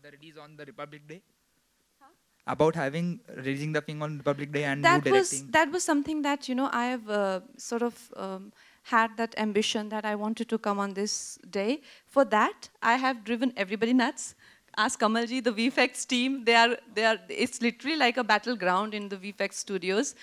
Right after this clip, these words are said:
Speaker 2: And Sharik sir, they all know I've driven everyone nuts for this date because we could have done everything with a lot more ease. Uh, but then literally, we were, uh,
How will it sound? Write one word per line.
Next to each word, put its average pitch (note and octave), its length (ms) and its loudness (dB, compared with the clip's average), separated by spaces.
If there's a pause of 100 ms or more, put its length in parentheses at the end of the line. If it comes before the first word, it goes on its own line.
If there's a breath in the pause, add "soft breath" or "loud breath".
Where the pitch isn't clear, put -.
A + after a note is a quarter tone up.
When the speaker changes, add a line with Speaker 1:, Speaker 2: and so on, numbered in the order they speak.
(280 loud breath)
Speaker 2:
And G#3+ 180 4
Sharik G#3 360 4
sir, A#3+ 160 0
they A#3+ 140 0
all A3 200 4
know A3 140 -2
I've G#3 200 0
driven G#3+ 320 0
everyone A3+ 460 -2
nuts - 400 -4 (100)
for A3+ 120 0
this A#3 180 -4
date A3+ 300 -4
because A#3+ 260 -10
we A#3+ 80 -6
could C4+ 160 -4
have C#4+ 160 -2
done B3+ 300 0
everything C4+ 400 -2
with B3 140 0
a B3 60 8
lot A3+ 380 2
more A3+ 300 -4 (320 loud breath)
ease. A#3+ 420 4 (380 loud breath)
Uh, G#3 300 2 (120)
but A#3 180 -2
then A#3+ 300 -2 (500)
literally, A#3+ 560 -2
we G#3+ 140 -4
were, A3+ 340 2 (140)
uh, - 120 -10